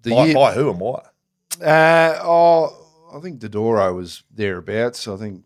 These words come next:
Speaker 2: He's still
Speaker 1: Sheeds
Speaker 2: there.
Speaker 1: might have been in the room, but, but, but, um, I basically got told off the cuff that you're gonna struggle to play another game at the footy club.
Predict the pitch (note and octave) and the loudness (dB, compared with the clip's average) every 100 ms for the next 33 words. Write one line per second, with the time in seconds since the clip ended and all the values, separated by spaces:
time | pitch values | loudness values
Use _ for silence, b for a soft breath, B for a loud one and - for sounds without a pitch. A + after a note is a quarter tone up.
0 | - A2+ - G#2+ G#2 G#2+ G2 F2+ F#2+ F#2 | -18 -12 -6 -6 -6 -6 -6 -6 -10 -10
1 | F2+ F2+ G#2 G#2+ G2+ G2 - G2+ G2 _ | -12 -10 -8 -8 -8 -10 -10 -12 -12 _
2 | A2 G2+ _ - G#2+ G2+ G2+ G2+ G2 - | -12 -12 _ -16 -10 -8 -8 -10 -14 -8
3 | G#2+ A2+ A#2+ - F#2+ F#2 E2+ - F2+ F2+ | -4 0 0 -4 -10 -12 -14 -10 -6 -6
4 | F2+ D#2 _ F2 F2 - D#2+ F2 E2+ - | -8 -14 _ -12 -12 -14 -18 -14 -14 -14
5 | F2 D#2 F2 D#2+ D#2+ D#2 - E2 D#2 D2+ | -16 -16 -18 -20 -20 -16 -16 -14 -18 -16
6 | D#2 D#2+ D#2 D#2 _ _ _ _ _ G2 | -14 -14 -16 -20 _ _ _ _ _ -18
7 | F2 D#2 E2+ E2 D#2 _ D#2 E2 - D2 | -18 -20 -20 -20 -20 _ -20 -16 -14 -14